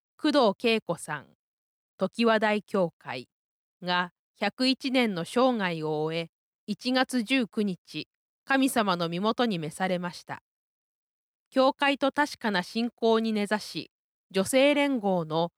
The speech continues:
世界伝道をはじめ、様々な活動にご尽力、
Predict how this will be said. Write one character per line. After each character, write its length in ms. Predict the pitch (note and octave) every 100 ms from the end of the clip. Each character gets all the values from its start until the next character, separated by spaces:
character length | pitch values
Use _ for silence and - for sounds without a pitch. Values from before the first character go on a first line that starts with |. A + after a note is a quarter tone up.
| _
世 200 | - G#3+
界 280 | G3+ C4+ C#4
伝 280 | C#4+ C#4+ C4+
道 340 | G3 F3+ E3
を 40 | D3
は 140 | -
じ 180 | E3+ F#3+
め、 240 | F#3 F3 _
様 320 | - G#3+ A#3+ C#4+
々 260 | D4 B3+
な 120 | G3+
活 280 | - - A3
動 220 | G#3+ G#3+
に 140 | G#3+ G3
ご 180 | F3 E3+
尽 260 | G3+ A3
力、 460 | G#3+ G#3 - F3+